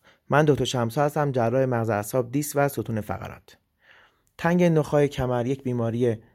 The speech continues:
شایع و با بیس ژنتیک است، یعنی که در خانواده، در افراد مختلف خانواده دیده می‌شه.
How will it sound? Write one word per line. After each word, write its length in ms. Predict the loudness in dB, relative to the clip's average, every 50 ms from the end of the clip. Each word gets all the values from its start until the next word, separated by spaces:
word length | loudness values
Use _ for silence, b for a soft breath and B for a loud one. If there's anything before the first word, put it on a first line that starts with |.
| b b
شایع 580 | _ -4 0 2 2 2 2 4 4 4 4 2 -2 _ _ _ _ _ -10 -2 0
و 120 | 0 2
با 140 | 2 0 0
بیس 320 | 2 2 0 0 0 -2
ژنتیک 500 | -2 -2 -2 -2 -4 -4 -6 -8 -10 -12
است، 240 | -12 -16 -16 -16 -14
یعنی 200 | -10 -8 -8 -6
که 120 | -2 0 0
در 100 | 0 2
خانواده، 600 | 0 -2 -2 -2 0 -2 0 0 0 0 0 -2 B B B B B B B B
در 240 | -2 0 0 2 0
افراد 260 | -2 -2 -2 0 0
مختلف 420 | 0 0 0 0 0 -2 0 0 -2
خانواده 420 | -4 -4 -4 -2 0 0 0 0
دیده 240 | 0 0 0 -2 -2
می‌شه. 260 | -2 -6 -8 -8 -10